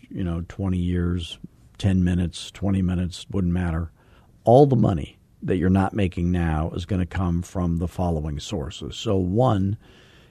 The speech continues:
is calling your sphere of influen-, influence,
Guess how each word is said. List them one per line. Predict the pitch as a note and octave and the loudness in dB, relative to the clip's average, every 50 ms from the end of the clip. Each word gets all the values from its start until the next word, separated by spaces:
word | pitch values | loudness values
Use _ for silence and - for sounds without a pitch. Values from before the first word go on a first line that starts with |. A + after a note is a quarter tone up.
| _ - | _ -2
is | - G2 G2 F#2+ F#2+ F#2+ - | 2 4 4 6 4 2 0
calling | - - C3 A#2+ A#2+ A#2 A2 G#2+ | 0 4 6 6 8 8 6 6
your | G#2 G2+ G2 F#2 | 4 4 2 0
sphere | - - - A#2+ G#2+ G2 F#2+ | 0 0 2 4 4 4 4
of | F2 F2 | 2 2
influen-, | G#2 G2+ G2+ F#2+ - - - F#2 E2+ E2 D#2+ E2+ - - _ - - | 2 2 2 2 0 -4 -4 -4 -2 -2 -2 -4 -6 -8 _ -8 -2
influence, | - G2 F#2+ F2 - E2 D#2 D2 D#2+ F#2+ G2+ - - | 0 0 0 0 -2 -4 -4 -4 -4 -6 -6 -8 -10